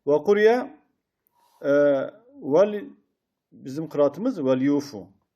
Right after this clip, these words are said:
Ama bir kıraatte vel yuvaffu, bir teşdidil fa'i okunmuş. Nuzurehum, yani mevacibe haccihim.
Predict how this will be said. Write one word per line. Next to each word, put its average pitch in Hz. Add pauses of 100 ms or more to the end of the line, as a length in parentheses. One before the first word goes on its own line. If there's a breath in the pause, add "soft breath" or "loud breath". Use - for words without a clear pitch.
(320)
Ama 131
bir 151
kıraatte 175
vel 156
yuvaffu, 143
bir 107
teşdidil 117
fa'i 131
okunmuş. 123 (840 soft breath)
Nuzurehum, 208 (300)
yani 113
mevacibe 147
haccihim. 120